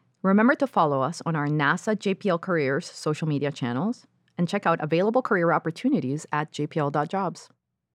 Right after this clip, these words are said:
Our guest this episode is J P L Flight Systems Engineer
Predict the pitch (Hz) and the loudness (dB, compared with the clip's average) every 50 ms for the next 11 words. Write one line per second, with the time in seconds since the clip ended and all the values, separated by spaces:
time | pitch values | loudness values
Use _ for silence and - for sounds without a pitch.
0 | _ _ - 165 214 277 240 - 185 147 135 160 - - - - _ 147 - 180 | _ _ 0 2 2 2 2 0 0 0 0 -2 -8 -12 -12 -16 _ -4 -2 -2
1 | 220 - - - - - 139 - - 135 135 139 131 147 - 156 139 170 170 233 | -2 -2 -4 -6 -6 -6 -6 -4 -2 -2 0 0 0 -2 -2 -2 0 0 0 0
2 | - - 269 226 170 135 135 139 - _ - 170 165 208 294 294 - - - 240 | 0 -2 -2 0 0 0 -2 -2 -6 _ 0 4 4 4 2 2 -4 0 0 0
3 | 233 - 233 226 226 - - 175 185 180 185 180 156 135 127 131 147 | 0 2 2 2 2 2 0 -2 0 0 -2 -2 -2 -2 -2 -4 -6